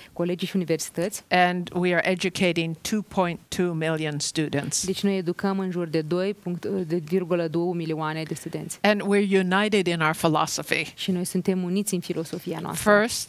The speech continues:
Speaker 2: that education's goal is to restore the image of God holistically.
Speaker 1: În primul rând, este ca noi în școală să restaurăm această imagine a lui Dumnezeu în om din toate punctele de vedere.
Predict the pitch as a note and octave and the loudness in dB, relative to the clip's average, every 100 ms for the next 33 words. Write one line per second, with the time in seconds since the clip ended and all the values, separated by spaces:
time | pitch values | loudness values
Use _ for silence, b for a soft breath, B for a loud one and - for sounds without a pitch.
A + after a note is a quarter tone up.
0 | E3 F3+ E3+ E3 - F#3 G3+ A3 A3 G#3+ | 4 8 8 8 2 0 2 0 0 2
1 | F#3+ - F3 E3 - E3 D#3+ D#3 - E3+ | 2 0 -2 -2 0 2 0 -2 -2 -2
2 | F3+ - A3+ B3+ G#3 - E3+ E3+ D#3+ D#3 | -2 -2 -2 -2 -2 0 0 0 -4 -2
3 | D#3+ D3 C3+ D3 B - C4 B3 - E3 | 2 2 0 -4 B 0 2 4 2 0
4 | - D3 D#3 - F#3+ F#3+ A3+ A3+ G#3 G#3 | 0 0 -2 -4 -4 -2 0 0 0 0
5 | G3 G3 - F3+ F3 E3 E3+ F3 E3 D3 | 0 -2 -2 -2 0 -2 -2 -4 -4 -6
6 | - F#3+ G3 F3+ F#3 E3 - B B F#3 | -4 -2 -2 -2 -2 -2 -6 B B -2
7 | F#3 - F3 E3+ G3 A3+ F3 - F3 F3 | -2 -2 -2 0 0 0 -2 -4 -2 -2
8 | E3+ E3+ F3 - E3 E3 E3 F3 E3 D#3 | -2 -4 -6 -4 -4 -2 -2 -2 -2 -4
9 | E3 D#3+ E3+ F3 E3+ E3 E3 D#3+ D#3+ F#3+ | -4 -2 -2 -2 -4 -4 -4 -4 -4 -4
10 | E3+ E3+ E3 E3 D#3 D#3+ D#3 D#3 D#3+ | -4 -6 -6 -6 -6 -4 -2 -2 -2